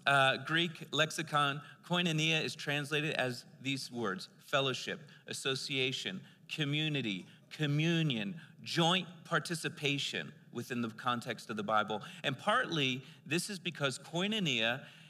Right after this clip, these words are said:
uh, does not directly translate into English. You, that you need multiple words to capture the idea of koinonia. And at times, it,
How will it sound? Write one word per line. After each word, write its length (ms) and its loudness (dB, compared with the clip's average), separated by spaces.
uh, 200 6
does 220 0
not 220 6
directly 340 2
translate 540 0
into 280 -4
English. 500 0
You, 140 2
that 280 -4
you 140 0
need 180 4
multiple 720 2
words 400 2
to 120 -14
capture 920 0
the 180 0
idea 840 4
of 180 -2
koinonia. 560 -2
And 120 4
at 160 2
times, 500 4
it, 220 2